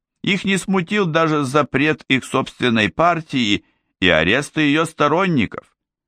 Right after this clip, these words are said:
Социалистические функционеры, удравшие за границу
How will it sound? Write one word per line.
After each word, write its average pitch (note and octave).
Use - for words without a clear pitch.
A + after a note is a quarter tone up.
Социалистические D3
функционеры, A#2
удравшие G2
за F#2
границу F2+